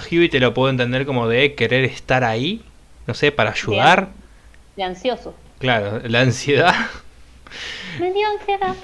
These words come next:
Speaker 1: Los personajes de The Boys son los siete pecados capitales.
Speaker 2: <laughs>
Speaker 1: Eh.
Speaker 2: Claro, y qué coso, y que Butcher, porque está tan enojado, saca rayito, qué sé yo.
Speaker 1: Sí, algo así.
Speaker 2: Bueno, eh, Queen Maeve,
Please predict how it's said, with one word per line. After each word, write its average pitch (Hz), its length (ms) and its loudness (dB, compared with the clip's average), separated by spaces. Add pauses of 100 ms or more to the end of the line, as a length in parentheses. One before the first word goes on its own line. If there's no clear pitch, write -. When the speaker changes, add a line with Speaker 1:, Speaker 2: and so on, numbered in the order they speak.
(240)
Speaker 1:
Los 113 140 -4
personajes 120 680 0
de 98 140 2
The 98 40 2
Boys 117 280 8
son 113 160 0
los 104 120 0
siete 101 260 -2
pecados 95 360 -6
capitales. 90 600 -12
Speaker 2:
<laughs> - 60 -20 (360)
Speaker 1:
Eh. 131 760 -2 (100)
Speaker 2:
Claro, 233 300 -2
y 190 80 -6
qué 226 180 -6
coso, 254 340 -2
y 233 100 -4
que 170 300 -6 (120)
Butcher, 220 480 -4
porque 170 140 -8
está 190 180 -6
tan 190 160 -6
enojado, 185 500 -2
saca 175 300 -4
rayito, 170 520 -10
qué 208 120 -14
sé 180 100 -16
yo. 147 160 -18 (180)
Speaker 1:
Sí, 135 200 -4
algo 143 180 0
así. - 260 -10 (960)
Speaker 2:
Bueno, 320 340 -2
eh, 247 300 2
Queen 349 200 2
Maeve, 214 260 -2